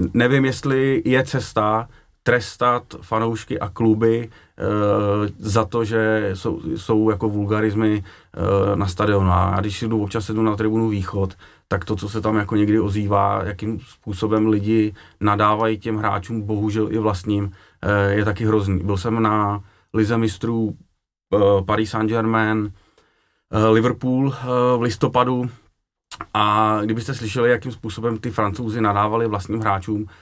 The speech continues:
když, eh, zkazili nějaký, ale jako obtížný balón, eh, a chtěli to řešit tu situaci konstruktivně a t-, nepovedlo se jim to, tak ty Francouzi jim začali prostě sprostě jako nadávat, jo. Takže je, je,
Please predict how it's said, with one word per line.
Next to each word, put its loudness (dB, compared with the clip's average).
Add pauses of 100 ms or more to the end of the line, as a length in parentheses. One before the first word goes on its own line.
(120)
když, 0
eh, 2 (920)
zkazili 0
nějaký, -2
ale 0
jako -6
obtížný -2
balón, 2 (460)
eh, 0
a -4
chtěli 0
to -2
řešit -4
tu -6
situaci -2
konstruktivně -2
a 0
t-, -10
nepovedlo 0
se -6
jim 0
to, -4 (300)
tak -2
ty -4
Francouzi 0
jim 2
začali -4
prostě -8
sprostě -6
jako -2
nadávat, 0
jo. -12 (400)
Takže 2
je, 2
je, 0